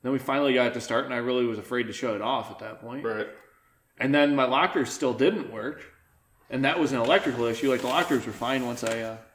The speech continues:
Speaker 1: ended up having a blown fuse on the S-Pod.
Speaker 2: Okay.
Speaker 1: That I, because we put a new battery in before we went. It was a long st-, it was one of those Friday afternoon, "Ah, slam it together. I don't care. It's mine."
Speaker 2: Right.
Speaker 1: Whatever. Like,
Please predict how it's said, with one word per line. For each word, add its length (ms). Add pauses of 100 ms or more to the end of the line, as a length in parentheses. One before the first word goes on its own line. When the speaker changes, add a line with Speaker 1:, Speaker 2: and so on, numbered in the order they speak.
(760)
Speaker 1:
ended 260
up 300 (300)
having 200
a 40
blown 300
fuse 420 (100)
on 100
the 100
S-Pod. 520 (360)
Speaker 2:
Okay. 240 (480)
Speaker 1:
That 220
I, 380 (240)
because 220
we 80
put 180
a 40
new 100
battery 420
in 100
before 260
we 80
went. 320
It 60
was 140
a 40
long 240
st-, 200
it 60
was 120
one 160
of 60
those 160 (340)
Friday 380
afternoon, 500
"Ah, 200
slam 280
it 80
together. 440
I 60
don't 140
care. 220
It's 140
mine." 280 (140)
Speaker 2:
Right. 140
Speaker 1:
Whatever. 280 (240)
Like, 120